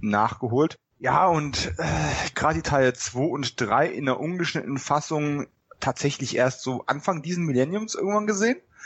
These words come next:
als diese Stahlbox, ähm, von Kinowelt auf den Markt gebracht worden ist, ne, Neuauflage mit Bonusmaterial und allem drum und dran.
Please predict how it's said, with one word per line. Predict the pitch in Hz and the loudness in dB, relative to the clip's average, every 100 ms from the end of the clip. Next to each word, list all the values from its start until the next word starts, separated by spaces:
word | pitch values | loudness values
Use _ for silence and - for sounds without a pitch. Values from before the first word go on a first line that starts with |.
| - | -8
als | - 127 143 - - | 2 4 4 2 -4
diese | 131 127 127 123 123 | -2 0 4 4 4
Stahlbox, | 113 - 110 123 147 143 - - - | 2 0 2 4 2 -2 -2 -6 0
ähm, | 127 127 127 123 127 | 2 2 2 -4 -4
von | - 120 | -4 -4
Kinowelt | - 180 170 160 | -2 0 2 2
auf | - 143 | 0 -2
den | 151 | 0
Markt | 139 151 | 0 0
gebracht | 160 - 131 - | -2 -2 -2 2
worden | 135 131 | 0 2
ist, | 135 - | -4 -2
ne, | 160 | -2
Neuauflage | 135 151 135 - 135 131 | 4 4 4 4 2 2
mit | 127 123 _ | 0 -4 _
Bonusmaterial | 135 147 - 131 127 123 123 | -6 -6 -4 -4 0 2 2
und | |
allem | 120 123 | 2 -2
drum | 123 120 | -2 -2
und | 120 | -2
dran. | - 120 | 0 0